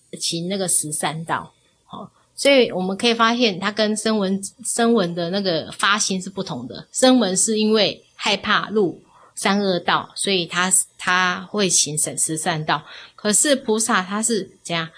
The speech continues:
出发意他就住在毕竟空了，一切的法不可得，而常行十善道。好，他也没有任何的执取，他就是会去做十善道。好，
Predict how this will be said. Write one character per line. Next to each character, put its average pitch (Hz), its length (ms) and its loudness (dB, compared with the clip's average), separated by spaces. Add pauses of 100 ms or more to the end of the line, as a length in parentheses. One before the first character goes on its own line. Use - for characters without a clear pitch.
(280)
出 294 220 -2
发 294 220 -2
意 285 160 -2
他 233 120 -2
就 233 140 2
住 233 300 -2
在 208 100 -2
毕 208 220 -4
竟 185 200 -6
空 170 280 -4
了， 147 160 -8
一 170 40 -2
切 196 280 0
的 180 120 -6
法 160 300 -12
不 226 80 -6
可 220 220 -10
得， - 180 -14
而 165 460 -8 (400)
常 160 260 -4
行 135 420 -6
十 - 280 -2
善 160 260 -6
道。 156 300 -8 (380)
好， - 280 -14 (280)
他 226 160 0
也 196 140 2
没 180 100 -2
有 185 80 -2
任 196 140 0
何 170 100 -2
的 156 140 -4
执 156 260 -4
取， - 240 -8
他 175 160 -8
就 180 100 -6
是 165 380 -6 (1000)
会 - 200 -8
去 190 200 -4
做 180 260 -4
十 - 220 -4
善 156 280 -6
道。 - 380 -8
好， - 220 -12